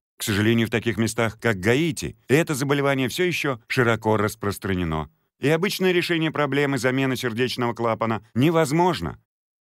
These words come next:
потому что невозможно поддержание искусственных клапанов.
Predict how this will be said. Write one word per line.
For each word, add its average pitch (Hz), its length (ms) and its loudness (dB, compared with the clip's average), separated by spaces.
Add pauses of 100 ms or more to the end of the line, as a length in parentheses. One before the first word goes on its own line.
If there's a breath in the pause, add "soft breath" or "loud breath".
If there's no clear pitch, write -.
(100)
потому 123 360 4
что 113 200 2
невозможно 117 840 4
поддержание 104 880 0
искусственных 92 760 0
клапанов. 82 520 -2